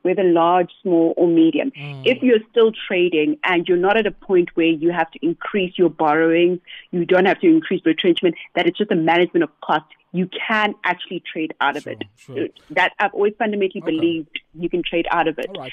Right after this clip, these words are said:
Speaker 2: Snesipo, I want us to shift our attention, uh, I guess, away from, uh, industrials and distribution and, and take a look at, uh, some of the macro forecasts that are coming through. Now, uh, it is the, uh,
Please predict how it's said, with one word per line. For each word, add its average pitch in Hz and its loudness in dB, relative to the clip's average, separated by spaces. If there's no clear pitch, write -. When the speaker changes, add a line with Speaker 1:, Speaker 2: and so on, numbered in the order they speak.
Speaker 2:
Snesipo, 247 -12
I 220 -12
want 240 -12
us 269 -18
to 214 -14
shift 202 -12
our 170 -6
attention, 147 -10
uh, 135 -8
I 135 -14
guess, 143 -12
away 143 -6
from, 135 -10
uh, 123 -14
industrials 127 -10
and 127 -8
distribution 123 -12
and, 143 -18
and 147 -20
take 262 -8
a 269 -12
look 247 -10
at, - -12
uh, 175 -4
some 190 -10
of 185 -10
the 165 -6
macro 165 -8
forecasts 160 -8
that 123 -16
are 117 -16
coming 113 -12
through. 123 -20
Now, 131 -10
uh, 127 -10
it 147 -8
is 165 -6
the, 147 -6
uh, 131 -10